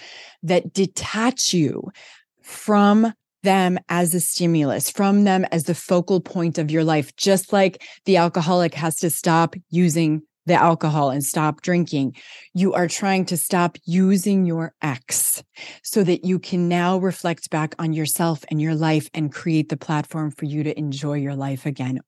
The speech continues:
with or without them, actually, with or without anyone. Because at the end of the day, the lies that you'll tell yourself in the middle of a breakup will keep you stuck and hyper fixated on this person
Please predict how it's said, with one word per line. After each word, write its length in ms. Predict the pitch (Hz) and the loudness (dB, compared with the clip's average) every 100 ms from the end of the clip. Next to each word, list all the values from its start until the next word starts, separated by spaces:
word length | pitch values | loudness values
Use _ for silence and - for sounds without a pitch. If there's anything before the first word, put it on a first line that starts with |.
| - | -6
with 300 | 151 160 170 | -2 -2 -2
or 160 | 165 | -4
without 480 | 147 151 - 135 147 - | -2 -4 -4 -4 -4 -6
them, 260 | 131 110 117 | -8 -6 -8
actually, 500 | 110 - - - 69 | -10 -10 -10 -8 -4
with 220 | 170 - | -4 0
or 80 | 165 | 0
without 360 | 160 160 156 - | 0 -2 -4 -4
anyone. 640 | 151 160 170 147 101 - - - - _ - | -2 0 -2 -4 -8 -14 -18 -20 -20 _ -4
Because 320 | 170 170 156 | -2 0 0
at 80 | 175 | 0
the 160 | 180 - | -2 2
end 160 | 208 | 2
of 80 | 220 | 2
the 120 | 202 | 0
day, 640 | 156 - 185 196 156 127 127 - - - - _ _ | -2 2 4 4 4 2 -2 -10 -20 -20 -20 _ _
the 100 | 196 | 0
lies 440 | 180 165 180 196 196 | 2 4 4 4 4
that 180 | 190 170 | 0 2
you'll 120 | 165 | 0
tell 300 | - - 180 | -2 0 2
yourself 540 | 190 214 214 214 214 | 2 0 0 -2 0
in 100 | 170 | -2
the 60 | 156 | 0
middle 340 | 165 175 165 | 0 0 0
of 100 | 151 | -2
a 60 | 147 | -4
breakup 580 | 139 160 175 208 214 - | -2 0 0 0 -2 -4
will 120 | 151 | -6
keep 280 | - 160 - | -6 -6 -2
you 140 | 160 | -2
stuck 640 | - - - 196 151 - - - | -2 -6 0 2 0 -4 -14 -4
and 100 | 160 | -4
hyper 400 | 147 175 165 170 | -2 -4 -2 -4
fixated 680 | - 175 - - 156 151 - | -2 -4 -4 -2 0 0 0
on 180 | 156 151 | -2 -2
this 200 | 151 - | -2 -4
person 480 | - 156 - 151 | -4 -4 -2 -2